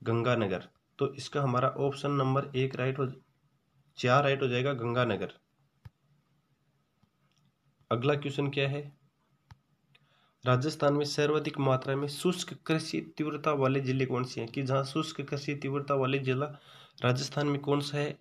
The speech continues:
ये हो जाएगा जैसलमेर और बाड़मेर। वहाँ पर बरसात भी कम होती है और पानी की सिंचाई के साधन भी क्या है, कम है। तो इसलिए यहाँ पर शुष्क कृषि तीव्रता की जाती, शुष्क कृषि की जाती है। तो इसका जो ऑप्शन हो जाएगा,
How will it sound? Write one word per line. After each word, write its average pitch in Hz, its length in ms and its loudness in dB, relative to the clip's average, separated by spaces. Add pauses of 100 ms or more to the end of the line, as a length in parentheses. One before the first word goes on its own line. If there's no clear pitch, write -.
(100)
ये 131 100 0
हो 135 60 0
जाएगा 139 220 0
जैसलमेर 139 600 0
और 120 140 -4
बाड़मेर। 117 480 0 (340)
वहाँ 127 160 2
पर 143 180 0
बरसात 123 420 0
भी 147 120 -4
कम 147 180 0
होती 139 260 0
है 147 200 -6
और 135 140 0
पानी 127 280 2
की 143 100 -4
सिंचाई 131 420 0
के 139 100 -4
साधन 139 320 -2
भी 143 100 -2
क्या 143 160 -2
है, 143 220 -10
कम 135 200 2
है। 143 180 -4
तो 147 240 -8 (560)
इसलिए 139 280 -2
यहाँ 131 260 2
पर 135 240 -8 (260)
शुष्क 175 400 0
कृषि 143 340 -4
तीव्रता 143 400 -2 (240)
की 123 80 -6
जाती, 110 280 -2 (160)
शुष्क 175 400 -2
कृषि 135 280 -2
की 131 120 0
जाती 117 280 0
है। 151 160 -8 (600)
तो 123 140 -2
इसका 139 280 0
जो 143 160 0
ऑप्शन 135 260 -2
हो 131 80 4
जाएगा, 135 260 4